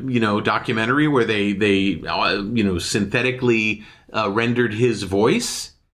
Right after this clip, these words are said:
And that wasn't necessarily a function of artificial intelligence. It was just a,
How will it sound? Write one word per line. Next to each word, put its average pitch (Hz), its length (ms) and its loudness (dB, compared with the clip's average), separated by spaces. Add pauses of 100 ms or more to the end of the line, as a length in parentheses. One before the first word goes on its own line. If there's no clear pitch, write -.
(960)
And 160 640 -2 (520)
that 170 360 -2
wasn't 220 360 0
necessarily 190 960 2
a 139 120 0
function 180 520 -2
of 131 100 2
artificial 151 600 2
intelligence. 110 800 0
It 147 180 2
was 131 240 2
just 131 560 -2
a, 113 480 2